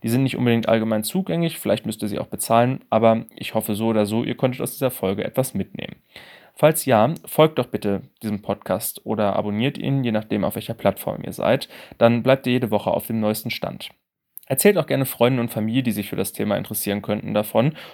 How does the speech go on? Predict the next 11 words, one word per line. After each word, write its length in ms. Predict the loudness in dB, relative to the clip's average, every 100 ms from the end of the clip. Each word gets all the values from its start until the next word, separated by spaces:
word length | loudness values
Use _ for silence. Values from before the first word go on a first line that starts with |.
| -8
Und 280 | 0 2 2
wenn 120 | -2
ihr 80 | -2
Themenvorschläge 1000 | 2 2 2 0 0 2 2 2 2 0
oder 280 | 0 0 -2
positive 720 | -2 -4 -2 -2 -2 -2 -4
oder 320 | 0 0 0 -2
negative 520 | -2 -2 -2 -2 -2
Kritik 380 | -6 -6 -4 -2
äußern 280 | 0 2
müsstet, 420 | 0 0 -4 -8